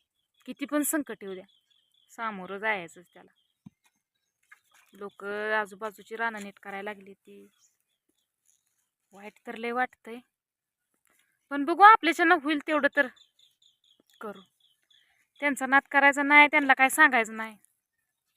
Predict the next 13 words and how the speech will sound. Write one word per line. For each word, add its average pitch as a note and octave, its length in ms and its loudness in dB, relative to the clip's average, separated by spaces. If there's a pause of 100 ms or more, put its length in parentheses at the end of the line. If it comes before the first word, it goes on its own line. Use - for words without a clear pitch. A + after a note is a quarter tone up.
(960)
अजून A#3 320 -6
भ्या B3 320 2
वाटतंय A#3 560 2
कशाचं. A#3+ 540 -4 (1080)
म्हणते C#4 360 4
तर D4+ 80 8
माझ्या D4 320 8
रानात D4 260 8
जायचं C4+ 440 6
नाही, A3+ 280 4
माझं A#3+ 260 2
काय A#3 180 2
बघायचं A3+ 440 2